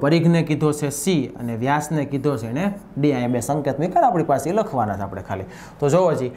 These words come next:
વર્તુળના પરિઘ અને વ્યાસનો ગુણોત્તર મને શું મળે છે? તો કે પાઈ તરીકે મળે છે. તો કે હા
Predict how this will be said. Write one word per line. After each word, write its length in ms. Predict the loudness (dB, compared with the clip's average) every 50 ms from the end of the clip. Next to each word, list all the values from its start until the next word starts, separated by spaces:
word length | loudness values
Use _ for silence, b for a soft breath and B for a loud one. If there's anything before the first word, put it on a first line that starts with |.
| B B B B B
વર્તુળના 480 | 0 0 0 2 2 0 2 2 2 0
પરિઘ 420 | 0 0 0 2 4 4 4 2
અને 160 | 2 2 2 2
વ્યાસનો 500 | 2 2 2 0 0 -2 -4 -2 -2 -2
ગુણોત્તર 440 | 0 0 0 0 0 0 -2 -2
મને 200 | -2 0 0 -2
શું 320 | -2 -2 0 2 2 2 2
મળે 240 | 2 2 2 2 0
છે? 180 | 0 -2 -4
તો 160 | -2 -2 0
કે 100 | 0 0
પાઈ 420 | 0 -2 -2 -2 0 2 2 2 0
તરીકે 360 | 2 2 2 2 2 2 0
મળે 260 | 0 0 2 2 2
છે. 160 | 0 0 -4
તો 140 | -4 -2 -4
કે 180 | -4 -2 -2 -4
હા 440 | -4 -4 -2 0 0 0 0 -2